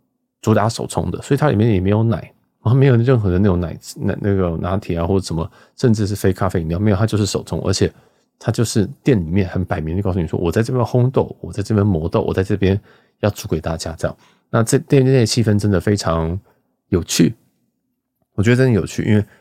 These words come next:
它的气氛真的是满分，哇，这不能说满分，应该说它气氛很有趣，你一定会被感染到这样。好，就是像我，它是在一间转角的店面，那很多人都会在门外面去喝咖啡，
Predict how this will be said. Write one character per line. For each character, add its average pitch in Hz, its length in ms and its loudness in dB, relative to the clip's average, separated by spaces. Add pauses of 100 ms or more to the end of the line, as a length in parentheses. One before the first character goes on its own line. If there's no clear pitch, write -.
(100)
它 151 140 -2
的 143 160 4
气 - 240 2
氛 - 40 2
真 113 100 2
的 92 180 2
是 90 300 -4
满 87 220 -6
分， 92 260 -2 (240)
哇， 90 100 0
这 101 200 2
不 - 140 -4
能 120 80 6
说 113 80 2
满 92 160 0
分， 90 160 0 (580)
应 135 100 2
该 143 100 6
说 135 300 4
它 156 100 4
气 151 160 2
氛 135 80 4
很 104 240 4
有 92 140 2
趣， - 320 -2 (220)
你 101 100 0
一 107 80 0
定 123 140 2
会 120 100 4
被 117 140 0
感 80 180 -4
染 87 180 -6
到 - 160 -10
这 - 120 -6
样。 120 100 -10 (280)
好， 101 140 2
就 123 120 2
是 135 60 4
像 139 140 4
我， 92 140 4
它 131 220 -2
是 131 160 -2
在 123 180 2
一 113 60 2
间 113 200 2
转 90 220 0
角 95 120 -4
的 - 120 -12
店 90 180 0
面， 90 160 -2 (300)
那 113 140 0
很 113 180 0
多 117 140 2
人 101 100 4
都 95 100 0
会 104 120 2
在 92 320 -2 (420)
门 98 220 4
外 113 160 4
面 98 260 2
去 85 300 -2
喝 85 180 -4
咖 80 180 -8
啡， 80 280 -8